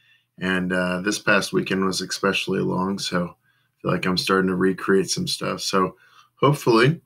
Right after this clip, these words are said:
you are, uh, kind of, uh, getting up and getting rolling today.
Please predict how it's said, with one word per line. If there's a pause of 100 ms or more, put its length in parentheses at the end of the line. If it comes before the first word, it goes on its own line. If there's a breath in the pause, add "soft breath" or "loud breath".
(260)
you
are, (800)
uh,
kind
of,
uh,
getting
up
and
getting
rolling
today.